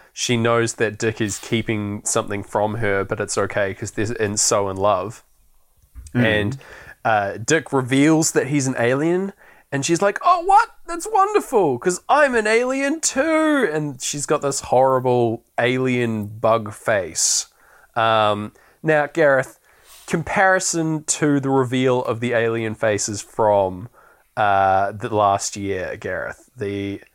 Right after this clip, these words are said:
Speaker 2: <laughs>
Speaker 1: please, please tell me
Speaker 2: Ah.
Speaker 1: which
Speaker 2: As
Speaker 1: is
Speaker 2: in
Speaker 1: better.
Speaker 2: compare it to Drew Carey, or are we
Speaker 1: Yes.
Speaker 2: just talking every alien face we've seen over the last year?
Speaker 1: Well, we could do that, but, like,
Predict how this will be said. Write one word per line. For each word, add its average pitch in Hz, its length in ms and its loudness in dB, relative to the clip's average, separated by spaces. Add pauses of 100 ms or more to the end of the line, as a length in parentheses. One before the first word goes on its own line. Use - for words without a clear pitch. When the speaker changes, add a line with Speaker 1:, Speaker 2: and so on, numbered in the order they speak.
(360)
Speaker 2:
<laughs> - 600 -10
Speaker 1:
please, - 720 -2 (320)
please 127 400 0
tell 113 260 -2
me 107 320 -4
Speaker 2:
Ah. 135 640 4 (720)
Speaker 1:
which 127 300 2
Speaker 2:
As 160 140 4
Speaker 1:
is 123 80 2
Speaker 2:
in 185 100 4
Speaker 1:
better. - 180 6
Speaker 2:
compare 160 400 4
it 151 100 -2
to 147 500 4
Drew 131 300 2
Carey, 120 440 4
or 151 100 6
are 131 100 6
we - 40 2
Speaker 1:
Yes. 127 80 4
Speaker 2:
just - 140 -4
talking 123 240 -2
every 127 300 4
alien 117 400 2
face 110 280 -2
we've 104 100 -8
seen 110 260 0
over 98 140 -4
the 101 100 -2
last 87 280 0
year? 80 260 -4
Speaker 1:
Well, 254 120 4
we 269 120 2
could 226 200 0
do 139 160 2
that, 101 300 2
but, 127 180 0
like, 135 260 2